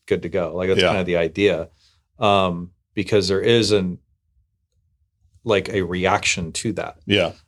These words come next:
Speaker 1: Um, so yeah, he's, he's looking at it from that standpoint where things are locked in, in place, and then he basically has an energy production number that he's gonna hit,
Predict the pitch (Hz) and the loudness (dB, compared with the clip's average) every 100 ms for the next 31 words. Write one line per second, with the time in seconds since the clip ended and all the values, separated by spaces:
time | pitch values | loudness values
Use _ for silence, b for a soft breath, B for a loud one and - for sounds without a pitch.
0 | _ - 95 92 87 87 - - - 98 | _ -4 0 0 -2 -8 -10 -2 2 2
1 | 92 90 95 104 110 - - - 120 117 | 2 0 0 2 0 -2 -4 -2 0 2
2 | 110 - 101 85 - 92 92 85 - 104 | 2 2 0 0 -2 0 0 0 0 0
3 | 95 - 90 85 85 90 87 - 107 95 | 0 -2 -4 -2 0 0 -4 -2 0 0
4 | 98 92 90 85 107 98 87 87 110 110 | 0 2 2 0 -2 -2 -2 -2 2 4
5 | 92 87 - - 104 92 92 87 - 101 | 2 0 -4 -4 -4 -2 -2 -4 -4 0
6 | 98 98 - 95 90 87 90 87 101 101 | 2 2 0 -2 -2 -2 -4 -2 0 0
7 | 95 87 87 85 82 - 85 85 82 85 | 0 -4 -4 -4 -4 -6 -4 -4 -4 -4
8 | 82 - 85 - - 101 - | -4 -6 -8 -12 -8 -8 -8